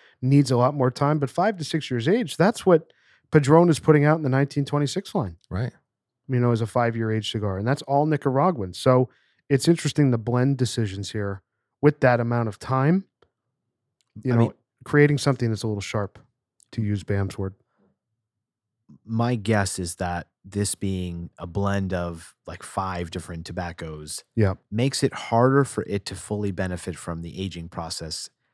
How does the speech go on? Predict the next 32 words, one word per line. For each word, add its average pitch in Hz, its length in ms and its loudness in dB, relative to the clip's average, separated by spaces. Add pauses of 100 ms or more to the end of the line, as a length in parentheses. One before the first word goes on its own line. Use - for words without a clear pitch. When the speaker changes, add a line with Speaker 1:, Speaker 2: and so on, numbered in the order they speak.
(260)
Speaker 3:
Where 98 260 -2
if - 160 -10
this 127 180 -2
was, 135 160 -4
like, 110 160 2
a 101 60 0
Dominican 110 460 -2
or 101 100 -2
a 92 40 -4
Nicaraguan 95 540 -4
Puro 101 520 -4
with 90 160 -14
five 104 260 -2
years 98 240 -2
of 87 80 -10
age, 113 340 -6 (540)
there's 120 160 -4
no 131 120 2
question 123 340 0
it - 20 -2
would 87 100 -4
be 87 80 -6
smooth. 90 380 -6 (540)
I 104 40 -6
mean, 92 200 -2
Davidoff, 107 460 2
most 104 160 -2
of - 40 -16
them 104 140 -4
are 92 160 -4
Dominican 95 440 -6
Puros, 101 560 -2